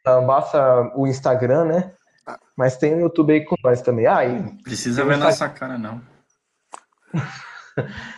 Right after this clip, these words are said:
Speaker 1: E aí tem o Instagram nosso, já vou falar o Instagram do podcast, né? Que é o Fala Muito Underline Podcast lá,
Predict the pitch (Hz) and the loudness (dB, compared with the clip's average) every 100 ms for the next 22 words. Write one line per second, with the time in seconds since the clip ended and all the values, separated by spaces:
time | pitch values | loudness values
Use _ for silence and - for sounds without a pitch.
0 | - 175 - 123 120 117 113 131 135 139 | -14 -14 -2 0 2 2 2 2 2 2
1 | 139 147 127 127 127 127 123 117 135 151 | 2 0 2 4 6 4 4 2 0 0
2 | 127 117 131 156 180 160 151 143 135 123 | -4 0 0 2 2 2 0 -2 -2 -2
3 | 123 117 113 104 117 98 - 139 160 127 | -2 -2 -6 -8 -10 -10 -2 0 0 -2
4 | 143 147 131 117 - 127 127 131 127 123 | -6 -2 0 0 2 2 2 -2 -2 0
5 | 120 117 123 120 - 139 139 - 139 | 0 -2 -8 -12 -4 -2 -2 -2 -2